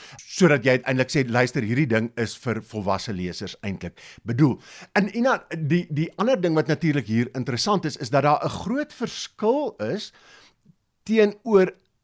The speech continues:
ouderdomsadvies met betrekking tot temas en met betrekking tot taalgebruik en so aan, teenoor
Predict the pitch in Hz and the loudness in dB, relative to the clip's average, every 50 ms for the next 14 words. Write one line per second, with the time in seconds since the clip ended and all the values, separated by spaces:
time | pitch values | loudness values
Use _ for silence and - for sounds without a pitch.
0 | _ _ _ _ - - 208 254 247 294 302 269 302 294 277 226 - - - - | _ _ _ _ 2 4 4 6 6 2 2 2 2 2 2 2 -2 -4 -4 -2
1 | 180 180 - - - - - 196 196 208 190 - - - - - _ _ - 151 | -2 -2 -2 -6 -14 -6 -2 -2 0 0 0 -2 -4 -4 -6 -10 _ _ -10 -6
2 | 135 120 127 135 147 170 185 185 - 190 180 - 196 185 180 180 180 196 185 180 | -4 -2 0 2 2 2 2 2 0 -4 -4 0 0 0 0 0 0 -2 -4 -4
3 | - - - 175 160 - _ _ _ _ _ _ - 220 202 202 175 127 92 73 | -4 -2 0 0 0 -2 _ _ _ _ _ _ -2 4 6 6 6 6 2 -2
4 | - - - - - - - - _ _ _ - - - _ _ - 170 160 156 | -6 -12 -12 -12 -12 -12 -14 -16 _ _ _ -20 -20 -20 _ _ 0 2 4 4
5 | 147 143 147 156 151 - 170 - - 165 160 151 - 160 160 143 - - 147 131 | 4 4 2 2 2 0 -4 -2 0 0 0 0 0 -2 -4 -4 -2 -2 -4 -4
6 | - _ - 175 165 165 165 139 - - 131 101 104 98 90 90 90 _ - - | -2 _ 2 4 6 6 4 4 0 -4 -4 -4 -4 -4 -4 -6 -8 _ -18 -20
7 | _ _ - 139 151 151 143 143 143 139 135 - - - - - 151 135 - 107 | _ _ -6 -4 -2 -2 -2 -2 -2 -4 -6 -8 -10 -8 -2 0 2 2 2 2
8 | 104 110 160 180 - - - - - - - _ _ _ - 214 240 277 302 294 | 0 -2 -4 -6 -10 -16 -20 -20 -20 -20 -20 _ _ _ -4 -2 0 2 2 2
9 | 247 175 - 160 151 143 151 151 190 190 147 | 0 0 0 2 4 4 4 4 2 0 -2